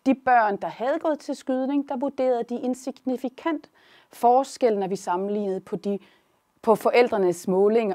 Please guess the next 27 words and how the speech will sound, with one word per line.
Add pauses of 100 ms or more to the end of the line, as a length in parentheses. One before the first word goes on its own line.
vurdering (720)
af
de
børn,
der
ikke
havde
gået
til
skydning, (680)
at
forældrene
vurderede, (160)
at
der
var
sket
en
signifikant
forbedring (840)
på
børnenes
A
D
H
D,
kernesymptomer,